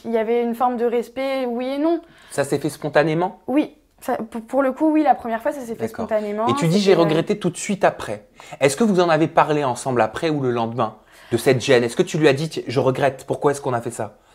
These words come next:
Speaker 1: Alors, pas du tout, parce que Mathieu, c'est quelqu'un, euh, de, d'hyper bizarre. Il est, euh,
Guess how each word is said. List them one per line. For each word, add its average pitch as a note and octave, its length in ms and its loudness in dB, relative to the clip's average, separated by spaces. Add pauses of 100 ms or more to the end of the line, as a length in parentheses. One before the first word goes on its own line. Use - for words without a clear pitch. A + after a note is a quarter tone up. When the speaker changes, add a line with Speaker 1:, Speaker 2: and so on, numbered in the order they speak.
(140)
Speaker 1:
Alors, B3 360 6 (140)
pas F#4 140 12
du E4+ 140 4
tout, G4 240 2
parce C4 240 2
que - 80 -8
Mathieu, B3 480 0 (140)
c'est B3 340 -4
quelqu'un, C#4+ 680 -4
euh, G#3 840 -4
de, G#3 320 -6
d'hyper A#3 420 -6
bizarre. C4 500 -6 (420)
Il A3+ 180 -4
est, A#3 180 2
euh, G#3 800 2